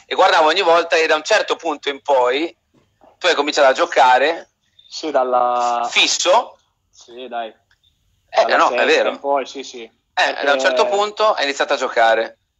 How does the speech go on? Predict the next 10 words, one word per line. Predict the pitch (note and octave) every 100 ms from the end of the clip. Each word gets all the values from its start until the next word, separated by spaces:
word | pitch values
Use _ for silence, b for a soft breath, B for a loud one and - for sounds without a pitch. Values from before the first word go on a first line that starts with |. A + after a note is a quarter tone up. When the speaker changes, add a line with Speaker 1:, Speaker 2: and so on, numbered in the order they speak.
| _ _
Speaker 1:
e | E3 F#3 G3+ -
non, | - D3 C#3+ C3+ A#2 - -
hai | C#3 C3+
com-, | C#3+ D3
hai | C#3 C3
continuato | D3+ - G3+ A#2 F3+
a |
giocare | G3+ - G#2+
sempre | A#2+ G#2+ - B2
titolare. | - G#2+ A2 -